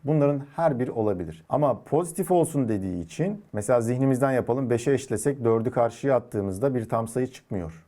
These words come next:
On ikiye eşitleyelim. Üç x artı dört eşittir on iki yaptığımızda, karşıya attığımızda üç x eşittir sekiz, x eşittir sekiz bölü üç. Yine tam sayı gelmedi.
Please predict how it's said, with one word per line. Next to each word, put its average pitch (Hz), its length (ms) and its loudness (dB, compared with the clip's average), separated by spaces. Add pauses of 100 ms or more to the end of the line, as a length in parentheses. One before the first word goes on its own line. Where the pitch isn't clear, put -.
On 139 140 2
ikiye 135 380 4
eşitleyelim. 101 840 0
Üç 110 220 -6
x - 220 -8
artı 104 480 0
dört 107 300 0
eşittir 95 580 -6
on 107 120 -2
iki 101 180 -4
yaptığımızda, 92 500 -4
karşıya 107 400 0
attığımızda 90 440 -6
üç - 220 -12
x - 200 -12
eşittir 110 500 -4
sekiz, - 840 -6 (140)
x 110 220 -8
eşittir - 360 -6
sekiz 120 460 -4
bölü 104 180 0
üç. 151 320 -4
Yine 127 180 0
tam 135 180 0
sayı 101 220 -2
gelmedi. 87 440 -2